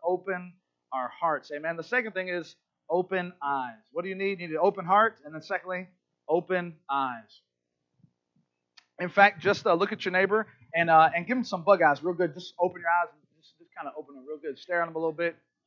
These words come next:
Kinda creepy like. Just doing that to make sure some of y'all are, are awake because I couldn't tell because of the way your eyes were a few seconds ago. Some of y'all were, I don't know if you needed glasses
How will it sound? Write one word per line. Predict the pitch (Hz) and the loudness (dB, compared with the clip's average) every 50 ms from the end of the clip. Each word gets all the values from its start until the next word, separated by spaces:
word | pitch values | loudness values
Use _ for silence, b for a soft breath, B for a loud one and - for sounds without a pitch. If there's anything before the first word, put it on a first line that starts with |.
| _ _ _ - | _ _ _ -2
Kinda | 170 165 160 | 0 0 0
creepy | - - 190 180 180 175 170 | 0 0 0 0 0 0 0
like. | 165 165 170 165 165 - _ _ _ _ _ _ _ _ _ _ _ _ _ _ _ _ _ _ _ _ _ _ _ _ _ _ _ _ _ _ _ _ _ _ _ _ _ _ _ _ _ _ _ _ _ _ _ 147 | 2 2 2 2 0 -4 _ _ _ _ _ _ _ _ _ _ _ _ _ _ _ _ _ _ _ _ _ _ _ _ _ _ _ _ _ _ _ _ _ _ _ _ _ _ _ _ _ _ _ _ _ _ _ -14
Just | 165 190 - | -14 -10 -4
doing | - 220 220 208 | 0 2 2 4
that | 202 202 | 4 2
to | 196 190 | 2 2
make | 196 196 190 | 0 0 0
sure | - - 190 | 0 -4 -4
some | - - 214 196 | -4 -4 -4 -2
of | 190 | 2
y'all | 185 180 180 170 | 4 4 6 6
are, | 160 156 160 - | 4 4 2 0
are | 170 156 151 | 0 0 0
awake | 147 147 151 202 185 160 - | 2 2 2 2 2 0 -2
because | 156 131 156 160 | -10 -12 -10 -6
I | 156 151 | -6 -6
couldn't | - - 214 202 185 180 - | -4 -2 -2 -2 -2 -2 0
tell | - 208 190 | 4 4 4
because | 175 170 165 - 180 170 147 | 4 2 0 0 0 -2 -2
of | 156 | -2
the | 165 | 0
way | 160 175 170 | 2 2 4
your | 165 165 156 | 4 4 6
eyes | 170 170 180 180 165 151 | 8 8 8 8 6 4
were | 165 175 170 | 2 2 2
a | 165 160 | 2 2
few | - 175 175 | 0 -6 -8
seconds | 160 - 185 180 180 170 170 | -6 -4 -4 -4 -4 -6 -12
ago. | _ - 156 147 | _ -6 -6 -6
Some | 147 - 175 165 | -6 -6 -12 -8
of | 160 | -2
y'all | 160 156 156 151 151 | 2 4 4 4 4
were, | 147 143 135 131 - _ _ _ _ _ _ _ _ _ _ _ _ _ _ _ _ _ _ _ _ _ _ _ _ _ _ _ _ _ _ _ _ _ _ _ _ _ _ _ _ _ _ _ _ _ _ _ - - _ - | 2 0 -2 -6 -12 _ _ _ _ _ _ _ _ _ _ _ _ _ _ _ _ _ _ _ _ _ _ _ _ _ _ _ _ _ _ _ _ _ _ _ _ _ _ _ _ _ _ _ _ _ _ _ -20 -20 _ -4
I | 151 160 | -2 0
don't | 175 180 | 2 4
know | 175 175 | 4 4
if | 170 - | 2 2
you | 180 | 0
needed | 185 185 170 165 151 | 0 2 2 0 0
glasses | 143 180 196 208 214 - - 208 202 196 185 165 - - | 2 6 6 6 6 4 2 0 0 0 0 -4 -8 -14